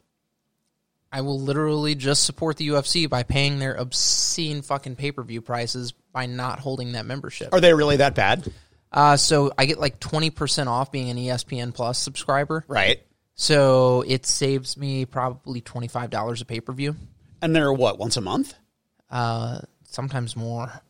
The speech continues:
Speaker 2: Jesus Christ.
Speaker 1: Yeah. Um, but it, you know, it's whatever, whatever. I'll fucking, I will rob Peter to pay Paul. I, I'm fine doing it.
Speaker 2: Yeah. See, I, uh,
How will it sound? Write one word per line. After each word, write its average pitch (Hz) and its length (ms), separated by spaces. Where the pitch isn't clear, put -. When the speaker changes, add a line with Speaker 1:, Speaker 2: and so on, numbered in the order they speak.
Speaker 2:
Jesus - 420
Christ. - 560
Speaker 1:
Yeah. 113 260
Um, 123 320
but - 160
it, 190 160
you 226 160
know, 143 240
it's 185 240
whatever, 175 500
whatever. 151 460
I'll 151 380
fucking, 165 360
I 143 160
will 143 180
rob 139 320
Peter 147 220
to 131 100
pay 135 180
Paul. - 380
I, 127 140
I'm 127 120
fine 135 260
doing 120 240
it. 90 100
Speaker 2:
Yeah. 120 300
See, 262 280
I, 240 220
uh, 165 420